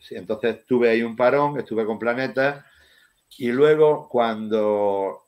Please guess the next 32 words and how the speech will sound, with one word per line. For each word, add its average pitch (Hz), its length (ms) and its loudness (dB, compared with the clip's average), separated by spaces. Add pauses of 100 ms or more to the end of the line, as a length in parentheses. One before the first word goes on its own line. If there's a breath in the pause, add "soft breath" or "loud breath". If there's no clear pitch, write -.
eh, 98 720 -4
me 107 140 -6
volvieron, 127 920 0
me 107 160 -6
volvió 104 320 -2
a - 20 0
llamar 127 320 0
Antonio, 127 380 -2
estuvimos 110 440 -4
unos 107 160 -4
años 110 300 -4
un 107 80 -10
poco 104 220 -2
distantes, 113 720 -4 (720)
vi 117 260 -6
que 120 120 0
se 123 120 -6
habían 120 260 -2
tra-, 107 460 -2
se - 140 -12
habían 117 160 -4
quitado 123 260 0
el 110 80 -2
traje 113 260 -4
de 107 120 0
flamenco, 135 840 2
el 117 120 -2
traje 110 300 -4
de 104 100 -4
cordobeses, 117 760 -2
lo-, 101 300 -4
lo-, 98 360 -6